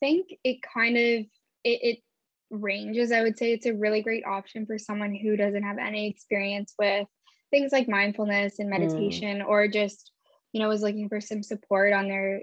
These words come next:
Speaker 1: on their journey. Um, it's called Mindfulness for Stress and Anxiety, but I've had a couple of folks who have said, "Okay, I don't necessarily,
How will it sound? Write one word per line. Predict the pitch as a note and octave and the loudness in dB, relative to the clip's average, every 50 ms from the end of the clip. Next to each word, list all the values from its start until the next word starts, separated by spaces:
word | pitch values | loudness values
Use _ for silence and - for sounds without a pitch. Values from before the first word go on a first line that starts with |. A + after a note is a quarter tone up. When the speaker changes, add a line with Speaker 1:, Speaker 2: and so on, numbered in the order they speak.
| - G3+ | -6 -8
Speaker 1:
on | G3 G3 | -6 -4
their | G3 G3 F#3+ | -4 -4 -4
journey. | G3+ F#3+ F#3+ G3 G3 G#3+ A#3 B3+ C#4 D4 D4 D4 - - - | -2 -2 -2 -2 0 0 0 0 0 0 0 -2 -4 -6 -6
Um, | G#3 G3+ G3+ G3 G3 G3 G3 G3 G3 G3 - _ _ - - - - - | -4 -2 -2 -2 -2 -2 -2 -4 -6 -8 -10 _ _ -20 -20 -12 -2 0
it's | C4 C4+ - - | 0 0 0 -2
called | - - A3+ A#3 B3+ C4 | -2 2 4 6 6 6
Mindfulness | C#4 D4 D4 D4 C#4+ D4 C#4 C#4+ C#4 C#4 | 6 6 4 4 2 2 0 0 0 2
for | - C#4 C4+ | 2 2 2
Stress | - - B3+ A#3+ B3 - | 4 2 0 0 0 0
and | A#3+ A#3+ | -2 -2
Anxiety, | A#3+ A3+ G#3+ G#3+ G#3 G#3 G#3 G#3+ A3 G#3+ G#3 | -2 0 0 2 2 2 4 2 2 0 0
but | G#3+ G#3 | 0 -2
I've | G#3 - | -2 -2
had | - G#3 G3+ | -4 -4 -4
a | G#3 | -4
couple | G#3 - G#3 - G#3+ G#3 | -6 -8 -8 -4 -4 -4
of | G3+ - | -2 -2
folks | - G3 G3 G3+ - - | 0 -2 -2 -2 -4 -2
who | G#3+ | 0
have | G3+ G3 G3 - | 0 0 0 -2
said, | - G#3 G3 G3 G3 G3 G3+ - - | -2 0 2 2 2 0 -2 -6 -12
"Okay, | G#3+ - - G#3 | -10 -6 -2 0
I | G3+ | 0
don't | G3+ G3 - | 0 -2 -4
necessarily, | G#3 G3+ - G#3+ G3+ - G3+ G3 G3 G3+ G#3+ G#3+ | -8 -8 -8 -8 -6 -2 -2 0 0 -2 -4 -8